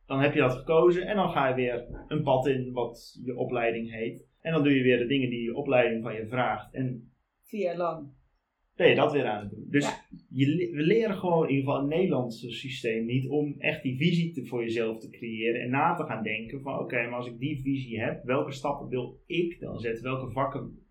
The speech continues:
Speaker 1: vaardigheden eigenlijk, wil ik dan leren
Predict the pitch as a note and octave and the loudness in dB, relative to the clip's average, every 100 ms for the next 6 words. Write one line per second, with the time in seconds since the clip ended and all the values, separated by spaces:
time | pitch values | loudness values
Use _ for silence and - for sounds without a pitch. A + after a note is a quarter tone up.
0 | _ C3+ B2+ - D3+ C#3+ B2+ G#2+ A2 G2+ | _ -20 -12 0 2 2 0 -4 -4 -8
1 | G#2+ A2+ - - _ _ _ A#2+ A#2+ - | -10 -10 -12 -14 _ _ _ -2 -2 0
2 | D3+ D3 C3 B2 A#2+ A2+ A2 A2 A2+ D3 | 0 0 0 0 0 0 0 -2 -4 -6
3 | E3 | -8